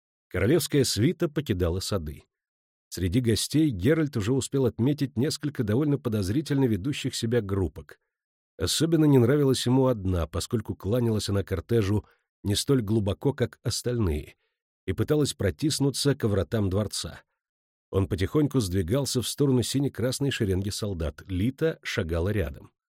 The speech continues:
Белагун ступал, глядя прямо перед собой. Невеста осматривалась, порой кивала приветствующим ее гостям. Дыхание ветра приподняло на момент ее вуаль.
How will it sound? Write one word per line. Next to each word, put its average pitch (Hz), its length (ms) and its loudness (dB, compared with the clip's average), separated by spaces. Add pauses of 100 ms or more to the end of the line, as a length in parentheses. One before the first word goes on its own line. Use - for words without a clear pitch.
(680)
Белагун 117 500 4
ступал, 151 680 2
глядя 135 560 4
прямо 101 380 2
перед 95 240 -6
собой. - 540 -8 (500)
Невеста 147 420 2
осматривалась, 117 760 0
порой 143 300 0
кивала 117 480 0
приветствующим 123 760 -2
ее 98 120 0
гостям. 98 560 -8 (480)
Дыхание 147 480 4
ветра 147 400 4
приподняло 127 720 2
на 101 100 4
момент 92 520 0
ее 98 200 -2
вуаль. 90 480 -6